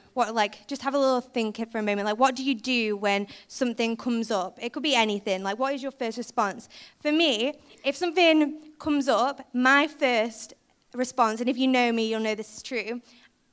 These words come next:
I get my phone out, I head to Google, and I Google it. If it's a question that I've got, I'll Google it.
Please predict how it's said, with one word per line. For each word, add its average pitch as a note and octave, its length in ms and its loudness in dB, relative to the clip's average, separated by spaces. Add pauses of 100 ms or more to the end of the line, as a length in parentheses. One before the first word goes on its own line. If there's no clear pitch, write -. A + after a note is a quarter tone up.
(140)
I A#3 60 -4
get B3 140 -4
my F#4+ 80 -4
phone A3 320 -2
out, G#3 300 -2 (180)
I - 60 -10
head B3 180 -2
to D4 80 -8
Google, A#3 360 0
and F#3+ 160 -4
I G3+ 40 -2
Google G#3+ 420 -2
it. - 160 -6 (560)
If D4 120 2
it's D#4+ 120 2
a E4+ 40 -2
question E4+ 440 4
that C#4+ 120 4
I've C4+ 140 2
got, D4+ 340 4
I'll A#3 140 2
Google B3+ 360 -2
it. C#4+ 200 0